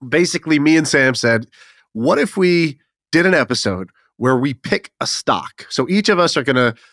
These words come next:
go through the stock market. We're gonna each pick a stock that we have to make a case for. If you've ever seen,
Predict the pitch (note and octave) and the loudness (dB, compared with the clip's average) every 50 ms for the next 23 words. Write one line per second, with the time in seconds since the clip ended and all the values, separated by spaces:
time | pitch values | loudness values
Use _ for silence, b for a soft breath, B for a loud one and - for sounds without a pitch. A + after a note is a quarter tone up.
0 | b b b b - D3+ D3+ F3 F#3+ F3+ - - D#3 D#3 D3+ D3+ C#3+ C#3 - - | b b b b -2 2 2 2 2 0 0 0 2 2 2 2 0 -2 -2 -2
1 | A#2+ A#2 A2+ G#2 A#2 G#2+ G2+ - G#2+ G#2+ A#2 A#2 C3 E3+ F3+ - - - - - | -2 -2 -2 -4 -6 -8 -6 -8 -8 -8 -8 -8 -6 -8 -8 -8 -4 -6 -6 -6
2 | D#3 - - - C3+ B2 A#2+ - C3 A#2 B2+ E3+ E3 - D#3 C3+ B2+ A#2 - G#2+ | -6 -8 -4 -2 -2 -2 -2 -2 -2 0 2 0 2 2 0 0 0 -2 -4 -8
3 | - - A2+ G#2+ G#2 - - F#2+ G2 A2 - F3 E3+ G#3 A#3 A#3+ A#3+ G#3 - - | -8 -6 -6 -6 -6 -6 -6 -6 -6 -2 0 0 2 2 0 0 0 -2 0 2
4 | D#3 D3 C#3+ C#3 C#3 | 2 2 2 2 0